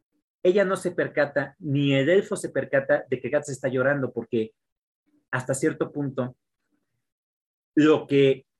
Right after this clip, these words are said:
hace que esta niña pueda continuar con su vida es el odio que tiene hacia él, hacia una persona que no tenía, eh, ninguna intención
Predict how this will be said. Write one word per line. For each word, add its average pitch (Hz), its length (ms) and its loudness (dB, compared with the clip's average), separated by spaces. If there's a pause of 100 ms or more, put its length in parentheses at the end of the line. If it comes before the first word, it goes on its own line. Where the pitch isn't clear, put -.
(280)
hace 170 340 0
que 156 100 -4
esta 147 180 -2
niña 147 460 -4 (360)
pueda 165 300 2
continuar 135 480 -2
con 147 160 -4
su 143 120 -8
vida 135 380 0
es 127 200 -4
el 127 120 0
odio 127 300 0
que 123 80 -6
tiene 127 480 -4
hacia - 300 -4
él, 127 260 -2 (1000)
hacia 127 360 0
una 156 200 -2
persona 143 400 -2
que 131 120 -4
no 131 160 -4
tenía, 143 540 -2 (460)
eh, 117 460 0 (800)
ninguna 147 760 0
intención 131 920 -2